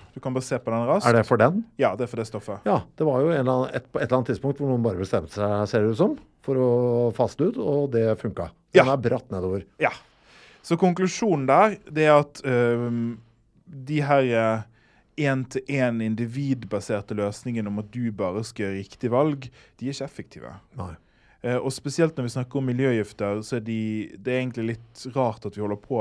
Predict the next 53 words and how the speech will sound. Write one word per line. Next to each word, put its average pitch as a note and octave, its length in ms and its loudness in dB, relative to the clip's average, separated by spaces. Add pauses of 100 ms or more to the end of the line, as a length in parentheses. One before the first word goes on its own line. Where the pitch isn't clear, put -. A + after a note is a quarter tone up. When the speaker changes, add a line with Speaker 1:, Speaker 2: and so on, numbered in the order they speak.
Speaker 1:
med G2 120 -8
den F#2 140 -8
måten, A#2 400 -6
fordi C3 260 0
at A2+ 140 -4 (380)
de A#2+ 80 -6
fordeler A#2+ 380 2
seg G2+ 180 -8
i G2 80 -4
vann F3 260 0 (260)
og A#2 60 -2
luft F3+ 320 -4
og A#2+ 60 -4
miljøet. A2+ 500 0 (280)
Så - 140 -8
selv D3 260 2
om A#2+ 140 -4
du A#2+ 320 0 (280)
bruker A#2+ 280 -4
masse A2+ 320 -8
tid A#2 260 -6
på G2+ 100 -8
å G2 40 -10
gå A2 240 -2
på - 80 -10
den G#2+ 260 -2
spesielle G#2+ 480 -4
butikken G2+ 480 -10
som G2+ 160 -8
har, G2+ 300 -2 (800)
jeg G#2+ 100 -8
vet F#2+ 60 -10
ikke A2+ 180 2
jeg, A2 160 -2 (180)
P A#2+ 100 -8
C A2 120 -10
B-fri G#2+ 500 -2 (880)
fl-, A#2+ 260 -14
vannflaske C#3 520 4
da, B2+ 220 8
du B2 120 -2
Speaker 2:
Ja. - 120 6
Speaker 1:
gjør A#2+ 160 6
masse C3 320 -2
tiltak, A2 480 -2 (240)
så - 160 0
er C#3 60 6
det B2 100 2
fortsatt C3 360 -4
kanskje A2+ 220 -6
i G#2+ 120 -8
drikkevannet F#2 380 -10
ditt. - 300 -14